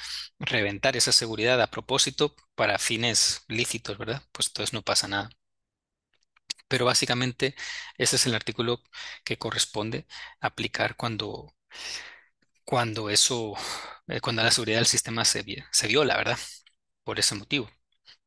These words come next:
El art-, acuérdense que es el artículo sesenta y tres de la norma técnica, el que, el que lleva aquí al artículo nueve de la, de la ley de delitos informáticos. Veamos otros artículos que aplican.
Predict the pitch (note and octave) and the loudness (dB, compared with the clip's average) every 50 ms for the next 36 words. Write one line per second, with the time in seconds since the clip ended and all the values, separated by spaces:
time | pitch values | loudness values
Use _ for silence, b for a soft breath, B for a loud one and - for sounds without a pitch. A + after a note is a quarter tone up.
0 | _ _ - - A#2+ A#2 A2 G#2+ G#2 - - - - A#2 - _ - B2 A#2+ B2+ | _ _ -6 -2 0 2 2 2 0 -2 -4 -6 -6 -6 -6 _ -2 -2 0 0
1 | A#2 - - A#2 G#2+ - - A2 G#2+ - - B2 - B2 A#2+ A2 - A2 - B2 | 0 0 2 2 2 2 2 2 0 -2 -2 -4 -4 0 0 2 2 2 2 0
2 | G#2+ - A2+ - A#2+ A2+ - A#2+ G#2+ G#2 G2+ G#2 - - G#2 - - - G#2+ - | -2 -4 -2 2 2 2 2 2 0 0 0 -2 -4 -4 -6 -4 -2 -4 -4 -4
3 | - - - - - - - A#2+ - - G#2+ G#2 - - A#2+ A2+ - - A2 G#2 | -4 -8 -10 -10 -10 -10 -10 -8 -4 -4 -4 -4 -4 -4 -4 -2 0 0 0 0
4 | A2 A2 G#2 - - - G#2+ - - _ _ _ - A2+ G#2+ - - - - A#2 | 2 0 0 0 -2 -4 -8 -8 -10 _ _ _ -6 -6 -6 -6 -6 -10 -10 -10
5 | G#2+ G#2+ G#2 G#2 G#2 A2 A2 - - G#2+ A2+ - - _ _ _ - A#2 A2 G#2 | -10 -8 -10 -10 -8 -8 -6 -6 -6 -6 -8 -8 -12 _ _ _ -8 -6 -4 -4
6 | G2+ A2 G#2+ G#2+ G#2+ A2+ G#2 - - _ - A#2+ A#2+ A2+ - - - A#2 A2 - | -4 -4 -4 -6 -6 -8 -10 -12 -12 _ -8 -6 -6 -2 -2 -2 -2 -2 -2 -4
7 | G#2+ A2 A2+ A2 - - - - - - - _ B B B B B B B B | -4 -4 -4 -4 -4 -6 -10 -12 -14 -14 -18 _ B B B B B B B B
8 | B B B B B B B B B B B B B _ _ - B2+ C#3 D3 D3+ | B B B B B B B B B B B B B _ _ 0 0 2 2 2
9 | C3+ - C#3+ - C#3 C3 D3 C3+ - C3 B2 - C3 B2+ - - B2+ - - D#3+ | 0 0 0 0 0 0 0 0 -2 -2 -2 0 0 0 0 -2 -2 0 0 0
10 | E3 - - G#2+ A2 A2+ | 0 2 0 -4 -4 -4